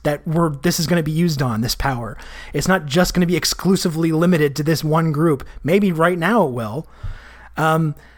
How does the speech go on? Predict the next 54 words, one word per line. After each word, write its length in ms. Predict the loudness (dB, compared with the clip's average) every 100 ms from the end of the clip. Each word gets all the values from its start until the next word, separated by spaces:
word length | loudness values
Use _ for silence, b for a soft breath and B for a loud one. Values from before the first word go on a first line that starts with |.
| b b -8
it's, 200 | -4 -4
but 240 | -2 0 2
in 120 | 2
the 160 | 4 4
end, 240 | 4 4
it's 160 | 0 0
gonna 160 | 0
<laughs> 0 |
start 380 | 0 0 2 2
enveloping 560 | 0 0 2 2 0 0
more 260 | 2 2
and 80 | 4
more 200 | 4 2
people. 400 | 2 0 0 -4 B B B B -4
And 360 | 0 0 0
that 100 | 0
we're, 180 | 2 2
like, 200 | 2 0
we're 80 | 0
seeing 340 | 0 2 4
the 80 | 4
result 320 | 4 2 0
of 80 | -2
that 160 | -2 -4
now. 300 | -4 -6 -2
And 100 | -2
that's 160 | 0
why 80 | 0
it's 140 | 0
frustrating, 500 | 2 0 2 0 0
because 340 | -2 0 0 0
a 60 |
lot 140 | 0 0
of 60 |
the 60 | 0
people 240 | 0 0 0
that 100 | 0
were 80 |
speaking 360 | -2 -2 -2 2
out 120 | 2
against 260 | 0 -2 -2
it 60 |
at 100 | -2
that 140 | -2 -2
time 260 | 0 0
were 120 | 0 0
kind 160 | -2
of 60 | -2
dismissed 540 | -2 0 0 0 0
as 100 | -2
being 200 | -2 -2
cranks 360 | -2 -2 -2 -2
and 120 | 2
weirdos. 480 | 2 2 0 -4